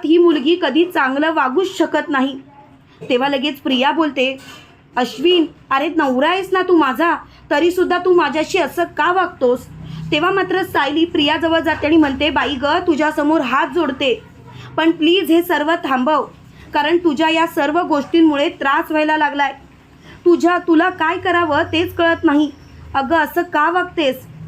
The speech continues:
असं वागून तुला काय मिळतं देव जाणे. प्लीज, प्लीज हे सर्व थांबव." त्यावेळेला प्रिया मोठ्याने बोलते, "सायली पुऱ्या, जास्त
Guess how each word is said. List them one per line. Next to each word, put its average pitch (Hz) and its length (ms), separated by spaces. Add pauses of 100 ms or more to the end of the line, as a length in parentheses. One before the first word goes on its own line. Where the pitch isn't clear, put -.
(260)
असं 359 280
वागून 339 380
तुला 339 180
काय 349 320
मिळतं 359 440
देव 294 240
जाणे. 311 300
प्लीज, 359 480 (320)
प्लीज 330 320
हे 359 120
सर्व 330 280 (100)
थांबव." 294 400
त्यावेळेला 294 400
प्रिया 294 400
मोठ्याने 302 440
बोलते, 311 380
"सायली 269 380
पुऱ्या, 330 500 (640)
जास्त 294 360